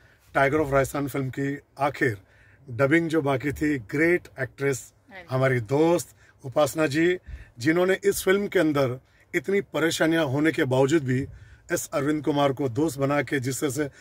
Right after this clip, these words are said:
Speaker 1: साथ दिया, मैं और मेरी पूरी फैमिली इनके बहुत तहे दिल से आभारी रहेंगे। और आज आखिर इन्होंने अपनी फिल्म का डबिंग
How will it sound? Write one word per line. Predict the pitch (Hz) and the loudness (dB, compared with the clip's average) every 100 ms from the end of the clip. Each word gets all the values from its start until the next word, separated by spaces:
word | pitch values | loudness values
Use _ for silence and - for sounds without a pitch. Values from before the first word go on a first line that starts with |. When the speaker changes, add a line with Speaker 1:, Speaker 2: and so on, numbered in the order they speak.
| - | -20
Speaker 1:
साथ | - - 156 | -4 2 2
दिया, | 131 131 120 117 - _ _ - | 2 0 0 -4 -14 _ _ -8
मैं | 120 151 202 | 0 2 2
और | 190 151 | 0 -2
मेरी | 139 143 | 0 -2
पूरी | 127 147 | -2 -2
फैमिली | 135 143 147 160 139 135 - | -2 0 2 2 2 0 -4
इनके | 143 127 131 | -6 -4 -6
बहुत | 104 131 147 120 - - _ | -2 2 2 0 -6 -20 _
तहे | 151 143 | 0 2
दिल | 143 156 | 2 0
से | 175 | 2
आभारी | 147 135 160 | 4 4 2
रहेंगे। | 156 165 170 180 - - - | 2 2 0 -2 -6 -20 -6
और | 135 | -4
आज | 139 160 170 | 0 2 2
आखिर | 165 156 160 | 2 2 0
इन्होंने | 151 151 160 | 0 0 -2
अपनी | 147 127 151 | -4 -6 -6
फिल्म | - 147 127 | -4 -4 0
का | 160 | -2
डबिंग | 131 123 151 | 0 2 0